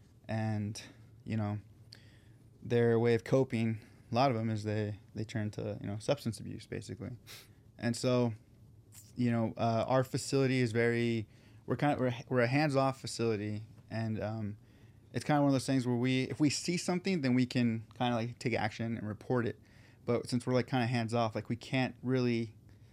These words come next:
like, we can't necessarily, like, take things out of their hands or whatever. Like, even when we do, like, search, like, searches, like, it's a, it's,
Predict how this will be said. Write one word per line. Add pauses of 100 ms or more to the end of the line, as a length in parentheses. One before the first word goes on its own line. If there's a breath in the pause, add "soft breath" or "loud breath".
(140 soft breath)
like, (460)
we
can't (120)
necessarily,
like,
take
things
out
of
their
hands (120)
or
whatever. (140)
Like, (100)
even
when
we
do,
like,
search,
like, (140)
searches,
like,
it's
a,
it's,